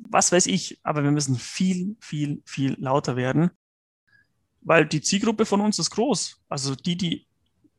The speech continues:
ins Unternehmen eintreten, sind sechzehn, siebzehn, achtzehn Jahre alt. Wenn's Azubis sind, wenn sie studiert haben, kommen die mit, mit den zwanzig in ein Unternehmen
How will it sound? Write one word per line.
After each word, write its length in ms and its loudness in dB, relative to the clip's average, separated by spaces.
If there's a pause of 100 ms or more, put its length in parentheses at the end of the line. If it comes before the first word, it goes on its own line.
(240)
ins 180 0
Unternehmen 340 2
eintreten, 520 4
sind 200 0
sechzehn, 720 -6
siebzehn, 260 0
achtzehn 280 0
Jahre 240 2
alt. 300 2 (640)
Wenn's 160 -6
Azubis 400 -2
sind, 280 4 (640)
wenn 120 -4
sie 100 -4
studiert 380 -2
haben, 180 4
kommen 180 0
die 100 -2
mit, 200 -2
mit 120 -4
den 100 -6
zwanzig 380 0
in 100 2
ein 100 0
Unternehmen 520 4